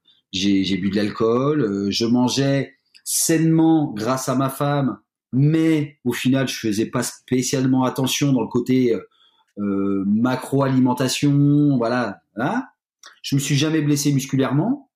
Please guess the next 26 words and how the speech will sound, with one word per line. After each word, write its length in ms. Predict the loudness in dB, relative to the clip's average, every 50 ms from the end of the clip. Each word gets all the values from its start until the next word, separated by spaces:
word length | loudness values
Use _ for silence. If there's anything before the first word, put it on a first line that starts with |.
| -8
alors 160 | -6 -6 -4 -2
que 100 | -2 -2
j'ai, 360 | 0 2 2 2 4 2 2
euh, 120 | 0 -2
quand 160 | -2 -2 -2
même 240 | 0 2 2 2 0
un, 280 | 0 -2 -4 -6 -10 -14 _ _ _ _ -20 -20 -20 -20 -16 -8
j'ai 160 | -4 -4 -2
quand 140 | -2 0 0
même 200 | 0 2 2 2
une, 520 | 2 2 2 2 0 -2 -4 -6 -6 -6 -8 -6 -4
une 460 | -2 0 0 2 2 0 0 -2 -4
forte, 520 | -6 -6 -4 -2 -2 -4 -4 -6 -4 -2
euh, 380 | 0 2 4 4 4 4 2 0 -4
forte 200 | -6 -6 -2 0
musculation, 840 | 0 0 0 -2 -2 0 0 0 0 0 2 2 4 4 4 4 2
euh, 80 | 2
sur 180 | 0 -2 -2 -2
le 60 | -2
bas 120 | 0 0 -2
du 160 | -2 -2 -2
corps. 520 | -2 -2 0 -2 -2 -2 -4 -8 -10 -14 _ _ _ _ -10
Je 100 | -8 -6
suis 80 | -4
un 160 | -2 -2 -2
sprinter, 680 | -2 -4 -2 0 2 2 2 2 2 0 0 0 -2